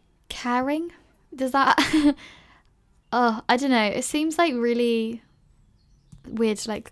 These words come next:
compliment yourself, doesn't it? But yeah, I think I'm just, like, kind-hearted. Ah! Oh my God, cringe. I hate this.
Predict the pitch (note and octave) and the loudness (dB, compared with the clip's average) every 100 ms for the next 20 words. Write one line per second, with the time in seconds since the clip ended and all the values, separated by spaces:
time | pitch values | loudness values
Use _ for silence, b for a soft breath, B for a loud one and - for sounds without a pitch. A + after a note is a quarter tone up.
0 | - A3 G#3+ G#3+ G#3+ A3 - - - A#3 | -10 -6 -6 -6 -8 -8 -8 -10 -10 -12
1 | - - - A3 - A3+ G#3+ - _ - | -12 -8 -4 -4 -4 -4 -4 -6 _ -10
2 | A#3+ B3+ B3 A#3 - b b b b b | -6 -2 -2 -4 -12 b b b b b
3 | - A3+ A3 - A3+ - _ _ - - | -8 -4 -4 -6 -10 -14 _ _ -12 -6
4 | G#3+ G#3 G#3 G3+ G3+ - A3+ - - _ | -4 -4 -6 -8 -8 -8 -8 -10 -16 _
5 | _ F4 C5 D#5 B4+ B3+ - - _ - | _ 2 6 6 4 -2 -16 -20 _ 0
6 | C4+ B3 A3 A3 - B3+ G#3+ G#3 A3 G#3+ | 2 2 2 0 4 4 4 2 2 0
7 | G3 G3 G3 | -2 -6 -10